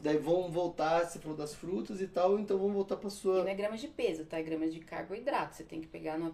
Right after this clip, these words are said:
Speaker 2: colocar num
Speaker 1: Uma balancinha
Speaker 2: numa
Speaker 1: e fazer aquelas
Speaker 2: é.
Speaker 1: tabelas da usp da vida.
Speaker 2: Tem uns aplicativos agora, né? Tá mais fácil. Você coloca no aplicativo, o aplicativo já te dá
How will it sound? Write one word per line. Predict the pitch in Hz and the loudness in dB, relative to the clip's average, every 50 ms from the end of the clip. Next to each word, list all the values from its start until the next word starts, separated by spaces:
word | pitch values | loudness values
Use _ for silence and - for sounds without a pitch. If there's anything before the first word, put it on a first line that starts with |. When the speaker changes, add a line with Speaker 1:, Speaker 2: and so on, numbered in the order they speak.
| 160 - | -8 -10
Speaker 2:
colocar | - 160 160 156 - 156 151 156 | -10 -8 -8 -8 -8 -8 -8 -8
num | 151 151 147 147 147 - - - - - - | -8 -10 -10 -12 -14 -16 -18 -20 -20 -16 -10
Speaker 1:
Uma | - 113 113 | -8 -6 -2
balancinha | 113 123 127 135 131 127 - - - - 131 135 151 170 185 185 | 0 2 4 4 4 2 0 -4 -2 0 2 2 2 2 2 0
Speaker 2:
numa | 185 - | 0 0
Speaker 1:
e | |
fazer | - 190 175 - | 0 -2 -2 0
aquelas | - - 170 170 196 196 | 0 2 2 2 2 2
Speaker 2:
é. | 165 | 0
Speaker 1:
tabelas | 160 156 - 160 156 151 143 | 0 2 4 4 4 4 6
da | 143 139 | 6 6
usp | 139 139 147 139 - - 139 | 6 4 2 0 -4 -4 -2
da | 127 127 | 0 0
vida. | 120 113 123 113 110 107 - - - - - | 0 -2 -4 -8 -8 -10 -12 -16 -20 -14 -8
Speaker 2:
Tem | 277 294 | 0 2
uns | 320 311 294 262 | 2 2 2 0
aplicativos | 226 214 214 202 196 196 190 - 185 170 160 160 165 | -4 -8 -8 -10 -12 -12 -12 -12 -12 -14 -14 -12 -14
agora, | 160 170 170 170 165 | -14 -14 -14 -14 -14
né? | 160 165 165 165 - | -14 -14 -16 -16 -16
Tá | - - | -16 -16
mais | 175 175 175 - | -16 -16 -16 -16
fácil. | - 170 165 160 - | -18 -18 -18 -18 -20
Você | - - | -20 -20
coloca | - 180 175 170 160 165 | -20 -16 -16 -14 -10 -8
no | 165 165 | -8 -8
aplicativo, | 160 - - 165 160 160 - 170 | -10 -10 -12 -14 -14 -14 -14 -14
o | 165 | -14
aplicativo | 160 - 170 - 190 185 - 190 185 | -14 -14 -14 -12 -12 -12 -12 -12 -12
já | 185 190 | -12 -12
te | 185 - - 170 | -12 -14 -14 -14
dá | - 196 | -12 -10